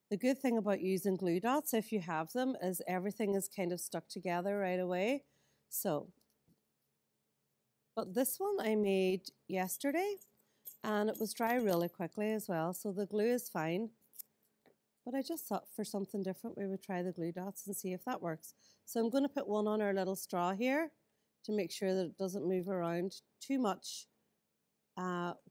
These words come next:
when it's all stuck together. So we glue our little straw down here. Just for extra safety, we'll put some more on the other side.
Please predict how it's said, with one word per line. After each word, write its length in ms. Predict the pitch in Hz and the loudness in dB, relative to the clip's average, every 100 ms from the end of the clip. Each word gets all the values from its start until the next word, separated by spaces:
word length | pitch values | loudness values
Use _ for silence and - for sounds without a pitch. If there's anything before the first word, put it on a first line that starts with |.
| - | -6
when 340 | 175 175 175 - _ | -4 -2 -4 -8 _
it's 160 | 196 - | -12 -10
all 160 | - 170 | -8 -8
stuck 300 | - - - | -8 -12 -12
together. 440 | - 160 139 151 - _ _ _ _ _ _ _ _ _ _ _ _ _ _ _ _ _ | -12 -8 -8 -8 -14 _ _ _ _ _ _ _ _ _ _ _ _ _ _ _ _ _
So 300 | - 339 311 _ _ _ _ _ _ _ _ _ | -10 -8 -10 _ _ _ _ _ _ _ _ _
we 100 | - | -14
glue 280 | 165 175 170 | -6 -4 -2
our 100 | 170 | -2
little 240 | 165 160 160 | -2 -4 -6
straw 400 | - 269 285 285 | -8 -4 -2 -2
down 300 | 220 214 202 | 0 0 0
here. 420 | 220 214 214 214 - _ _ _ _ _ _ _ _ - | 0 2 0 -2 -10 _ _ _ _ _ _ _ _ -14
Just 180 | 233 - | -12 -8
for 100 | - | -8
extra 400 | - 165 - 208 | -6 -10 -10 -8
safety, 420 | 196 214 214 - 226 | -6 -6 -6 -4 -4
we'll 140 | 196 | -4
put 220 | - - | -6 -10
some 160 | - 190 | -6 -2
more 200 | 170 170 | -2 0
on 120 | 180 | -2
the 80 | 170 | -2
other 220 | 151 165 | -4 -6
side. 340 | - 202 220 | -4 -4 -4